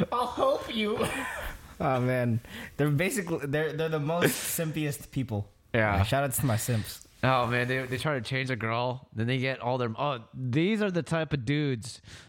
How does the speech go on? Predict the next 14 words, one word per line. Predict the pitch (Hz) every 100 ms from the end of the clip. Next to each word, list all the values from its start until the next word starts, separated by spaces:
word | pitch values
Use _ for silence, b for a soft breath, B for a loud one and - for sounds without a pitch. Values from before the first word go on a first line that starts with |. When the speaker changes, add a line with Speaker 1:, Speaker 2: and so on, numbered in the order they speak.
| _ -
Speaker 1:
that | 135 135 127
won't | 110 127 151 160
care | - 143 117 104 95 _ _ 120
if | 113 -
their | 127
name | 117 135 139 139
on | 123
the | 110
phone | - 117 127 143 135 -
of | 101 95
the |
girl | 98 107 123
they | 131
give | 135 139 143